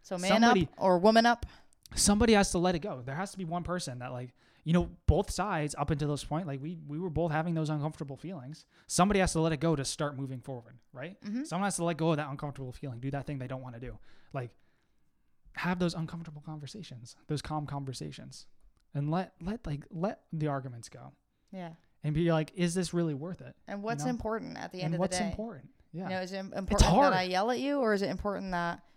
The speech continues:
Speaker 1: we resolve this and
Speaker 2: Right.
Speaker 1: I show you how much I love you, even when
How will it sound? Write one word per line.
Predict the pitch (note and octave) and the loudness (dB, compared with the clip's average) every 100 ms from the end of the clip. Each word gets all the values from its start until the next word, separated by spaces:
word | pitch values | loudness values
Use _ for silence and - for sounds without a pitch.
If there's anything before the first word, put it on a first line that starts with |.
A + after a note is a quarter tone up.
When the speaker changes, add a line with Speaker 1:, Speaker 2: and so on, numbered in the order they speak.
| _ | _
Speaker 1:
we | F#3+ | -4
resolve | F3+ F3 D#3+ A#2 | -2 -2 -2 -4
this | C#3 D#3 - - | -10 -16 -18 -10
and | F3 | -8
Speaker 2:
Right. | F#3 | -8
Speaker 1:
I | D3 E3+ | -8 -10
show | E3 E3+ | -8 -8
you | E3 | -8
how | D#3+ | -8
much | D#3+ D#3 | -8 -6
I | D#3+ | -4
love | D#3+ D3+ | -4 -6
you, | C#3+ C#3 - _ _ _ _ | -10 -14 -20 _ _ _ _
even | G3 G3 F3 D3 | -8 -4 -2 -4
when | C#3 B2+ C#3 | -8 -12 -14